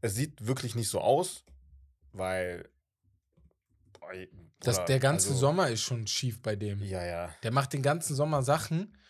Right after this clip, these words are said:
Speaker 2: und die haben ihn ja jetzt auch rausgenommen, die, äh, Charlotte Hornets.
Speaker 1: Mhm.
Speaker 2: Irgendwas machen die ja mit dem jetzt, also soll sich Hilfe suchen. Der, ich, also
Speaker 1: Ja,
Speaker 2: ich geh
Speaker 1: hoffentlich,
Speaker 2: davon
Speaker 1: ne?
Speaker 2: aus,
Speaker 1: Also muss.
Speaker 2: wenn das nicht besser wird, dann ist er auch raus aus der Liga d-,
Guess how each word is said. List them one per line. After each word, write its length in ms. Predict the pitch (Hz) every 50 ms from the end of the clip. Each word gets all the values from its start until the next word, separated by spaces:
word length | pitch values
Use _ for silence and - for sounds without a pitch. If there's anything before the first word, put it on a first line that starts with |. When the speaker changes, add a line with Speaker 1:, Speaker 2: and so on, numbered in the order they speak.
| - -
Speaker 2:
und 200 | - 123 135 131
die 60 | 143
haben 100 | 143 151 160
ihn 60 | 151
ja 60 | 139
jetzt 180 | 131 127 127 143
auch 80 | 110
rausgenommen, 580 | 123 151 185 190 - - 185 180 180 180 185 175
die, 320 | 160 160 170 165 160 -
äh, 200 | - 139 143 135
Charlotte 360 | 135 - 143 139 143 131 -
Hornets. 420 | 143 139 139 139 139 131 - - -
Speaker 1:
Mhm. 380 | 104 101 98 98 98 98 98 104
Speaker 2:
Irgendwas 380 | 104 110 123 131 127 123 117 -
machen 240 | 135 147 147 160 147
die 100 | 143 147
ja 80 | 147
mit 220 | 143 143 139 135 135
dem 200 | 147 143 139 143
jetzt, 340 | 139 135 131 131 - -
also 500 | - 127 123 120 120 110 107 104 107 - - -
soll 220 | 104 110 117 113
sich 140 | 110 107 -
Hilfe 260 | - 135 139 135 -
suchen. 400 | 151 139 143 135 - 143 143 139 - _ _ _ - - - _ _ _ _ _ _ -
Der, 100 | - 101
ich, 260 | 101 98 101 101 104 -
also 180 | - 117 120 -
Speaker 1:
Ja, 100 | 101 104
Speaker 2:
ich 60 | 113 95
geh 60 | 95 156
Speaker 1:
hoffentlich, 220 | 135 139 135 131
Speaker 2:
davon 100 | 147 143
Speaker 1:
ne? 80 | 135 139
Speaker 2:
aus, 140 | 139 135 107
Speaker 1:
Also 120 | 107 107 131
muss. 240 | 151 - - - - - - - - - - - _ _ _
Speaker 2:
wenn 200 | - 113 117 123 120
das 180 | 123 120 -
nicht 160 | 143 127 131
besser 300 | - 117 120 - 147 131
wird, 140 | 123 123 - 110
dann 100 | 104 110
ist 140 | 107 -
er 80 | - 104
auch 160 | 101 95 90
raus 180 | 98 101 107 120
aus 140 | 110 104 -
der 100 | 98 95
Liga 300 | 98 110 110 113 104 -
d-, 140 | 127 131